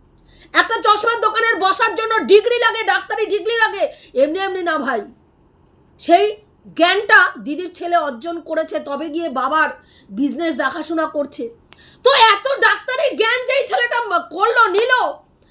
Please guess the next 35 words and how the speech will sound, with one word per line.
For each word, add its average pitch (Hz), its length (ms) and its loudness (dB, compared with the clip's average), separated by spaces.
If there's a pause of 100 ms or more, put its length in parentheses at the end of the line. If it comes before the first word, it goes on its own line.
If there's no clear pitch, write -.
(140)
সেই 539 300 4
ছেলেটা 508 300 0
কেন 508 460 2
সহজ 392 520 2
পথ 453 220 2
অবলম্বন 453 580 -2
করে 466 180 -2
আজকে 427 340 0
নিব্বা 415 340 0
নিব্বির 480 400 0
প্রেম 480 240 -2
দেখানোর 440 400 -2
জন্য 392 320 -8 (240)
সোশ্যাল 415 400 2
মিডিয়ায় 415 400 4
এসে 392 180 0
অবতীর্ণ 440 520 2
হলো? 392 480 0
এটা 302 220 -2
আমার 415 300 2
প্রশ্ন 480 680 -4 (280)
সাধারণ 427 520 2
মানুষের 440 420 0
কাছে। 415 320 -2
যেই 453 280 -2
সব 466 220 0
মানুষরা 440 460 -2
বলেন, 415 520 -2 (420)
সেই 539 260 6
সব 523 200 2
মানুষদের 427 440 0
কাছে 392 220 -2
প্রশ্ন, 349 400 -6
যারা 311 340 -2
বলেন 294 460 -8